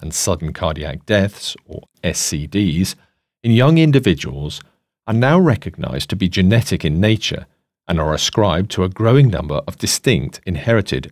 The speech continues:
arrhythmogenic diseases. These include hypertrophic cardiomyopathy,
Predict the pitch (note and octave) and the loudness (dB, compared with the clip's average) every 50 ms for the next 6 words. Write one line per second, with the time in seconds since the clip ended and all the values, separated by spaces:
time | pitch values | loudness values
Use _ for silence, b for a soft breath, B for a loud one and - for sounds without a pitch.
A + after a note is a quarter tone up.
0 | - - E2 E2+ D#2+ - G2+ F#2+ G2 G2 - - D2 D2+ C#2+ - D2 D2+ - F#2+ | -10 -4 -2 -2 -2 0 -2 -2 0 0 -2 -4 -4 -6 -8 -6 -8 -6 0 2
1 | F#2+ F#2+ F2+ - C#2 B1+ C2+ - - - - _ _ _ _ _ _ _ _ _ | 4 4 4 2 -2 -6 -8 -12 -14 -14 -16 _ _ _ _ _ _ _ _ _
2 | _ _ _ _ _ _ _ _ _ _ _ _ F#2 F2+ E2 D#2+ - E2 D2+ - | _ _ _ _ _ _ _ _ _ _ _ _ 0 0 0 0 0 -2 -4 -2
3 | - F#2 D#2+ D#2 - - D#2+ C#2+ - - G2 F2+ - - - - E2+ D2 - - | -2 -2 -2 -2 -2 -4 -6 -8 -4 -2 -2 -2 -2 -4 -6 -4 -4 -4 -4 -2
4 | - E2+ D2+ D#2 D2 C#2+ C#2 C#2+ C#2+ D#2+ F2 F#2 - - - - - G#2 A#2 C3 | -2 -2 -2 0 -2 -2 -2 -2 0 0 0 0 -2 -4 -8 -4 -2 -2 -2 -2